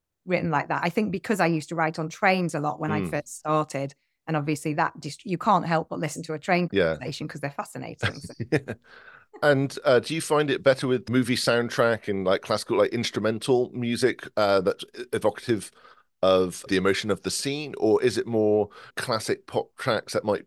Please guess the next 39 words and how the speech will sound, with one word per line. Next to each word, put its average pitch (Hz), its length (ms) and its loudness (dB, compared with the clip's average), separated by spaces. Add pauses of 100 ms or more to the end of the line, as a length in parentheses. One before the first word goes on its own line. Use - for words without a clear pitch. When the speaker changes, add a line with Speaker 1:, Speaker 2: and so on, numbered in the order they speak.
(100)
Speaker 2:
represent 101 400 2
the 98 80 -4
characters? 90 880 -2 (200)
Speaker 1:
Yeah, 277 440 2
well, 220 160 4
I'm 339 180 4
a 330 60 2
bit 302 140 4
of 254 80 2
an 262 80 6
indie 240 420 4
queen. 151 600 0
So - 80 6
Speaker 2:
Okay. 165 320 6
Speaker 1:
I'm 196 140 -8
a - 40 -20 (100)
bit 185 140 0
of 170 80 -2
a 170 60 2
kind 160 260 0
of 165 80 0
Radiohead, 160 760 2
R 160 280 4
E 160 120 2
M 156 280 2
Speaker 2:
Nice. 165 60 -2 (100)
Speaker 1:
kind 156 180 -6
of 165 100 -6
Speaker 2:
Yeah. 170 140 6
Speaker 1:
fan 170 200 2 (160)
back 170 240 0
in 170 80 0
the 175 80 0
day. 165 360 2 (300)
And 196 100 -4
so 220 140 6
I 220 120 8
always 240 360 6
have, 202 200 0